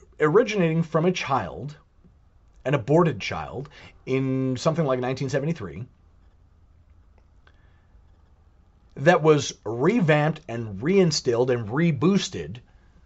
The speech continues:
through the introduction of further stem cells in order to, in order, and mind you, this is, this is part of the science of how they have to keep this stuff alive,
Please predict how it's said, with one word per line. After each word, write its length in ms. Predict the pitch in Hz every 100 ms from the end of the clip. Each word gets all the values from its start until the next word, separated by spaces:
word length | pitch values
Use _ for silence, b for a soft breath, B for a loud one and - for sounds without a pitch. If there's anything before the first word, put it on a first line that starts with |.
| _ _ -
through 160 | 143
the 160 | 151 165
introduction 540 | 185 170 160 156 -
of 100 | 127
further 400 | - 185 196 196
stem 220 | 147 147 120
cells 580 | - 107 104 151 - - _ - _ _ _ _ _ _ _ 135
in 120 | 151
order 240 | 156 143
to, 140 | 131 -
in 160 | 143
order, 240 | 156 175 180
and 140 | 123
mind 240 | 170 226 123
you, 80 |
this 160 | 123 151
is, 140 | 151
this 240 | 147 131 131
is 80 | 120
part 240 | 160 165
of 40 |
the 60 | 120
science 300 | 180 160 117
of 40 |
how 120 | 110 117
they 80 |
have 120 | 117 117
to 60 |
keep 160 | 107 127
this 120 | 104
stuff 200 | - 90
alive, 480 | 131 220 131 139